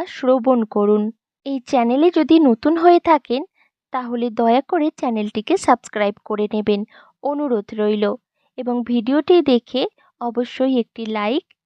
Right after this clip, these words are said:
এবং কমেন্টে "জয় শ্রীকৃষ্ণ, রাধে রাধে" লিখতে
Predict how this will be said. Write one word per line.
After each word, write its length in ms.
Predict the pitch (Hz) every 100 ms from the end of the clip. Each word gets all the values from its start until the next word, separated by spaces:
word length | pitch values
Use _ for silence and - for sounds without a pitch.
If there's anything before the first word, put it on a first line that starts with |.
| _
এবং 240 | 247 226 233 269
কমেন্টে 600 | _ 247 247 320 359 262 214 226 _ _ _
"জয় 280 | 240 254 302
শ্রীকৃষ্ণ, 600 | - 349 - 262 233 240 302
রাধে 340 | 381 254 214 233
রাধে" 280 | 220 214 226
লিখতে 340 | 214 214 _